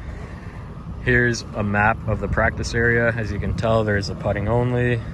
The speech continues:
chipping, and then bunker play is actually super cool. A lot of cour-,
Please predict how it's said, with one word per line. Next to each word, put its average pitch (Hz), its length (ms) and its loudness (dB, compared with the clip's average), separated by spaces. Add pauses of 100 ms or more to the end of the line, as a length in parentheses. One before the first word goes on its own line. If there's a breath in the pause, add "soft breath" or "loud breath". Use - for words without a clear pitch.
(180 loud breath)
chipping, 117 640 0
and 110 220 -2
then 104 240 0
bunker 117 420 -2
play 151 340 -2
is 117 160 -6
actually 104 400 -6
super 123 360 -4
cool. 113 340 -2 (560 loud breath)
A 107 60 -4
lot 110 180 4
of 123 120 -4
cour-, 113 220 2